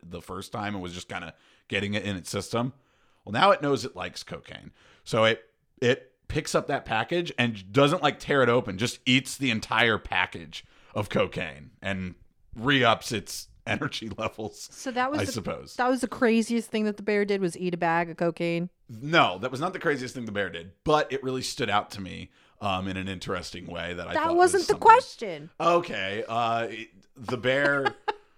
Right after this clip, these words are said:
Speaker 1: <laughs> the bear ripped somebody's head off.
Speaker 2: There you go.
Speaker 1: The bear chased down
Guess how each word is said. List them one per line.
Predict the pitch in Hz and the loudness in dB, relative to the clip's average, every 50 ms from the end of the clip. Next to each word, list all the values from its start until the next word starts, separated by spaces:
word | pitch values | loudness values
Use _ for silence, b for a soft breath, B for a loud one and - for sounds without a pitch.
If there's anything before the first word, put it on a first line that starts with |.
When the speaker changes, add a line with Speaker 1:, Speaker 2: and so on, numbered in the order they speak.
| _ _ _ | _ _ _
Speaker 1:
<laughs> | _ _ _ _ _ _ _ _ - - | _ _ _ _ _ _ _ _ -16 -8
the | 117 123 117 | -4 -2 2
bear | 127 131 131 135 127 | 4 4 6 4 4
ripped | 113 117 135 143 - | 4 2 0 0 0
somebody's | - 170 156 147 143 135 135 127 - | -2 -2 0 0 0 0 0 -2 -2
head | - - 120 101 90 | 2 4 4 4 4
off. | 90 85 85 92 87 - - - - | 0 -2 -2 -2 -4 -6 -8 -6 0
Speaker 2:
There | 294 294 294 302 302 311 | 4 6 8 8 8 6
you | 302 262 262 208 | 4 2 -2 0
go. | 185 185 156 147 143 143 156 156 | 2 2 2 2 2 0 -4 -6
Speaker 1:
The | 113 98 117 | -4 -6 -2
bear | 104 104 120 117 120 120 120 120 120 120 117 | 2 4 4 4 4 4 4 4 4 2 0
chased | - - - - - 139 139 160 165 - - - - | 0 -2 -2 0 2 2 2 2 0 -2 -4 -4 -2
down | 139 135 131 127 120 120 120 120 117 110 | 0 0 2 2 2 0 0 0 -2 -4